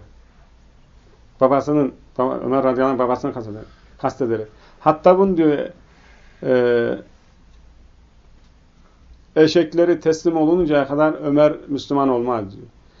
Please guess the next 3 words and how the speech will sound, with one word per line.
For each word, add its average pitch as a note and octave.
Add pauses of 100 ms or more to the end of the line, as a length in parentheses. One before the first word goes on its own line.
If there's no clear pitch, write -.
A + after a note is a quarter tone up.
(520)
Çünkü F3+ (1000)
onun D#3+ (180)
katılığını, D#3